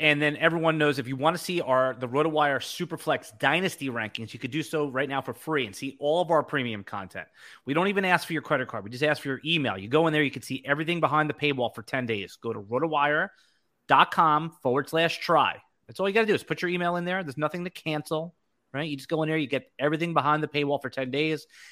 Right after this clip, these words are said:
After ten days, it just stops. And just remember, if you do like this video,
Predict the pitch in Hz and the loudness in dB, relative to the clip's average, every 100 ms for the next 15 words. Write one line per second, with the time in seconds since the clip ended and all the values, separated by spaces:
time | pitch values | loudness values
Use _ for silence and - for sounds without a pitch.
0 | - 127 131 131 139 143 139 147 120 110 | -4 -2 0 -2 -2 2 4 4 0 -4
1 | 120 - 117 - - - - - - 143 | -4 2 2 2 -6 -16 -20 -6 0 0
2 | 147 190 214 190 131 - 135 139 110 196 | 0 2 4 4 2 0 -2 -4 -2 0
3 | 240 214 196 196 165 147 143 139 139 | 2 4 4 2 -2 2 2 4 2